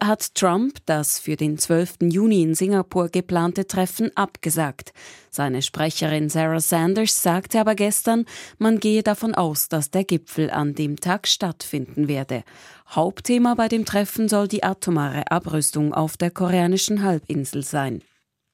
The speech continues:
Filmproduzent Harvey Weinstein ist in New York von einer Grand Jury wegen sexueller Übergriffe angeklagt worden.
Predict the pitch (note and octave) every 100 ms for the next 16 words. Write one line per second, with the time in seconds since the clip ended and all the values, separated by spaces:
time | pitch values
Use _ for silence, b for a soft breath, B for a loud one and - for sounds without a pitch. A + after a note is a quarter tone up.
0 | _ _ _ _ B B B B B B
1 | B - A#3+ B3+ - A#3 A#3 - G3 A3+
2 | - F#3 G3 G#3 G#3+ F#3+ F3+ G#3 - D3+
3 | C#3 C#3 D#3+ D3+ D#3 D#3 E3 F3 E3+ D#3+
4 | D#3 D#3 E3 D#3+ E3 - F#3+ G3+ G3 G3
5 | F3+ G3 F#3+ F3+ E3 - E3+ D#3 D#3+ G3
6 | G3 E3+ D#3 D3+ C#3+ D3+ D3 D3+ D3 C#3+
7 | D#3 C#3+ - D#3+ D3 D3+ C#3